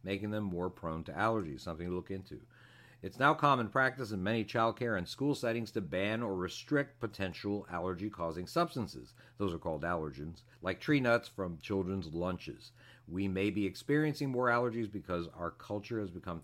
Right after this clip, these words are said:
too effective at controlling or eliminating exposure to microbes. Microbes are central to training our immune system to dealing with allergens.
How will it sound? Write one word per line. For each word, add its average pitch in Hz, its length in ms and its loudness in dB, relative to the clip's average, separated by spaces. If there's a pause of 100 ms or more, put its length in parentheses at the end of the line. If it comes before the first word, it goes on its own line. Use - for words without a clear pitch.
too 202 260 2
effective 147 580 0
at 110 160 0
controlling 101 540 0
or 101 120 0
eliminating 123 800 4
exposure 110 680 2
to 110 140 -2
microbes. 85 680 -2 (240)
Microbes 143 520 8
are 127 100 4
central 165 540 2
to 156 140 -2
training 104 360 2
our 107 120 4
immune 92 240 0
system 95 440 -4
to 175 120 2
dealing 151 560 2
with 101 160 0
allergens. 135 560 -4